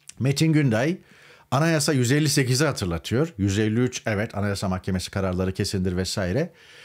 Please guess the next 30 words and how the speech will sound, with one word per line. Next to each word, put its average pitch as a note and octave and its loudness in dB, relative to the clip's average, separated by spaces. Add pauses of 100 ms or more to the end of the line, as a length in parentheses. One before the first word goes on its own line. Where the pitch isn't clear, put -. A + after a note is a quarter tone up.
(200)
Yüz A2 2
elli D#3 2
sekizde D3+ 0
de B2+ 2
diyor G#3 2
ki, F2 -4 (260)
Ana-, B2 0
Metin C3 0
Günday C#3 0
da F#3 2
idare G#2 0
hukukçusudur, F2+ -6
profesör F#2 -2
doktor. F2+ -6 (300)
Duayenlerdendir C3+ 2
yani. D2 -10 (340)
Yargıtay E3 2
ve G3+ 2
Danıştay F3 2
dahil D3 2
diğer F#3+ 4
mahkemelerde, A#2+ 0 (340)
a-, B2+ 0 (220)
mahkemelerde B2+ 2
Anayasa F3+ 2
Mahkemesi D3+ 2
arasında D3 2
çıkabilecek D3+ 2
ola-, C#3 2
olası C#3+ 2